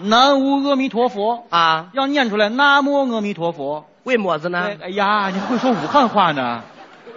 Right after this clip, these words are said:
Speaker 2: 相声演员都是杂货铺嘛。
Speaker 1: <laughs> 这都不知道吗？
Speaker 2: 啊。
Speaker 1: 梵文。
Speaker 2: 不都简化了吗？
Speaker 1: 哪个梵呐？
Speaker 2: 不是，是那
Speaker 1: 梵，印度古称梵。
Speaker 2: 哦，梵文。
Speaker 1: 哎。
Speaker 2: 真应该念
Speaker 1: 哪吒。
Speaker 2: 哪吒三太子。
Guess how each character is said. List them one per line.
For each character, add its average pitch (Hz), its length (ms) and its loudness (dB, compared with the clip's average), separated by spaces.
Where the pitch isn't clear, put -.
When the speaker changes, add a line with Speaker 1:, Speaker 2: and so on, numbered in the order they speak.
Speaker 2:
相 254 80 -6
声 254 80 -2
演 190 120 0
员 247 120 -6
都 285 100 -8
是 220 60 -8
杂 190 200 -2
货 254 100 -2
铺 262 160 -6
嘛。 403 80 0
Speaker 1:
<laughs> - 360 -16
这 349 140 4
都 247 120 2
不 226 120 -6
知 226 120 0
道 214 180 4
吗？ 165 320 2
Speaker 2:
啊。 180 260 -6
Speaker 1:
梵 254 280 0
文。 254 320 -2
Speaker 2:
不 254 100 -10
都 285 100 -4
简 180 220 -2
化 240 180 2
了 196 100 0
吗？ 160 220 -4
Speaker 1:
哪 147 180 -2
个 247 120 0
梵 165 240 2
呐？ 147 200 2
Speaker 2:
不 240 80 -8
是， 254 160 -4
是 196 180 -14
那 185 200 -8
Speaker 1:
梵， 277 440 2
印 294 240 2
度 277 180 -2
古 190 200 -4
称 285 340 2
梵。 214 560 2
Speaker 2:
哦， 202 320 -4
梵 269 320 2
文。 262 260 4
Speaker 1:
哎。 220 380 4
Speaker 2:
真 269 140 -2
应 294 80 -4
该 294 120 4
念 214 580 0
Speaker 1:
哪 208 320 2
吒。 165 400 0
Speaker 2:
哪 294 260 6
吒 277 220 2
三 311 200 0
太 277 140 2
子。 233 220 -2